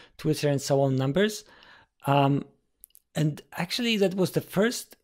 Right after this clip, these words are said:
hit piece on degrowth where they actually mentioned degrowth literature.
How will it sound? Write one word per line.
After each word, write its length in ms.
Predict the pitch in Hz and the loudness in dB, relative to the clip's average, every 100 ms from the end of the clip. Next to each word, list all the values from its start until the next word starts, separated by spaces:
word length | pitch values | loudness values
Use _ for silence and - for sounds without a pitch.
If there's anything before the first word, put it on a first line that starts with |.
| _ _ - | _ _ -14
hit 320 | - 180 180 | -6 -6 -4
piece 240 | 185 - | -4 -4
on 140 | 143 127 | -4 -4
degrowth 540 | 147 170 190 208 214 - | -4 -4 0 2 0 -6
where 220 | - 143 135 | -4 0 0
they 160 | 143 | 0
actually 360 | - 147 - 170 | -2 -4 0 2
mentioned 720 | 127 127 143 156 - 175 127 | 4 2 2 0 0 -2 -2
degrowth 560 | 131 135 135 156 - - | -4 -4 2 2 2 -6
literature. 680 | 135 180 - 123 - - | -8 -6 -8 -8 -10 -14